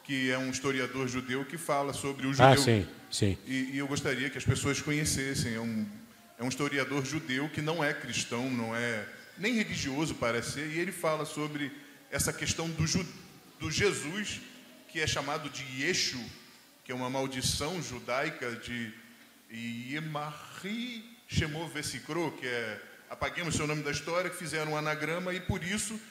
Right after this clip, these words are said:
Speaker 1: ele nem é chamado de Yeshua hoje, pra maioria dos judeus. Não,
Speaker 2: É,
Speaker 1: não
Speaker 2: é,
Speaker 1: conhece.
Speaker 2: há controvérsia, mas enfim,
Speaker 1: Sim,
Speaker 2: é.
Speaker 1: é, é. Os judeus que eu conheci falam, inclusive, Yeshua mesmo.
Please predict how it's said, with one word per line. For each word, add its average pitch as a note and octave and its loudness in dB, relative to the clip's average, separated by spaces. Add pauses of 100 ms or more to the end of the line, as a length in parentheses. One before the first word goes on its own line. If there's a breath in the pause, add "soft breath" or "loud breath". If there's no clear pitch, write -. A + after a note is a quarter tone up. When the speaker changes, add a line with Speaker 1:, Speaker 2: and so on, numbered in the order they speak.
Speaker 1:
ele G#3 0
nem B3 2
é A3+ 4
chamado F3+ 2
de F#3+ 0 (360)
Yeshua B2+ -4 (100)
hoje, A2+ -6 (560)
pra C#3 -2
maioria D#3+ 2
dos C3 -2
judeus. G#2+ -6 (680)
Não, B2+ 0
Speaker 2:
É, A2+ 8
Speaker 1:
não E3+ 2
Speaker 2:
é, F#3 -2
Speaker 1:
conhece. D3+ 8
Speaker 2:
há F#3+ 12
controvérsia, A#2+ 12
mas C#3+ 12
enfim, C3+ 8
Speaker 1:
Sim, A2+ 4
Speaker 2:
é. - 6
Speaker 1:
é, - 6
é. C#3+ 2 (260)
Os F3 -4
judeus G#3 -2
que - -8
eu G3 -8
conheci G3 -2
falam, F#3+ 2 (160)
inclusive, F3 -6
Yeshua D3+ -2
mesmo. G#2+ -6